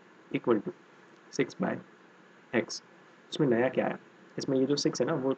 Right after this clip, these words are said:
two times repeat हो रहा है, that is the new thing, right? तो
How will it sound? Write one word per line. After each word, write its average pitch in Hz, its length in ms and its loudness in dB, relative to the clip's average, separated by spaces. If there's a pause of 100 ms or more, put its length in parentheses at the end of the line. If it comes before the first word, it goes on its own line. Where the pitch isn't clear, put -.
two 135 80 2
times 120 220 2
repeat 107 220 -2
हो 101 60 -4
रहा - 80 -6
है, - 60 -8
that - 160 -4
is - 120 -6
the 117 80 6
new 110 180 2
thing, - 100 -10 (840)
right? 117 220 -2 (640)
तो - 60 -12